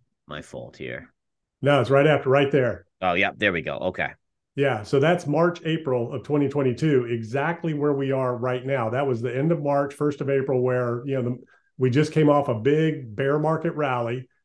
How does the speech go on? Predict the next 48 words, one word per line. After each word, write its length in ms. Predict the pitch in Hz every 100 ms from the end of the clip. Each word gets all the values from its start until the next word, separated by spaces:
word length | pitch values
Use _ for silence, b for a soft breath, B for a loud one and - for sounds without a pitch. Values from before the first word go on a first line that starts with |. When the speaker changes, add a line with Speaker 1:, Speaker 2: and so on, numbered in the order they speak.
| _ -
Speaker 2:
and 160 | 127
then 180 | 131 139
you 120 | 131
had 180 | 127 135
a 20 |
little 240 | 127 151 151
dip, 260 | 156 156
then 120 | 151 131
a 40 |
little 200 | 139 131
pop 420 | - 151 156 - -
right 260 | 123 147
into 460 | 156 151 151 139 127
March 440 | 120 139 147 -
thirty-first, 560 | - 147 143 151 143 135
April 280 | 139 135 123
first, 340 | 170 160 -
and 100 | 120
then 120 | 123
it 20 | 120
was 140 | 110
downhill 440 | 131 131 120 127
from 200 | 120 117
there. 340 | 123 117 101 - _ _ _
Speaker 1:
Yep, 260 | 82 82 80 - -
absolutely. 680 | 92 92 - 92 92 90 87
And, 100 | 90 B -
and 80 |
that's 200 | 143 180
what 100 | 180
I, 80 | 127
you 140 | 131 131
know, 120 | 123
it's 200 | 120 -
one 120 | 151
of 60 | 139
those 160 | 123
things 260 | 127 117 95
where, 360 | 98 95 92 -
where 480 | 95 104 95 90 95 _ -
if 180 | 98
this 240 | 123 139 131
is 140 | 117
a 40 | 104
bear 280 | 101 110
market 340 | 104 98 92 -
end 320 | 92 98 98
with, 180 | 90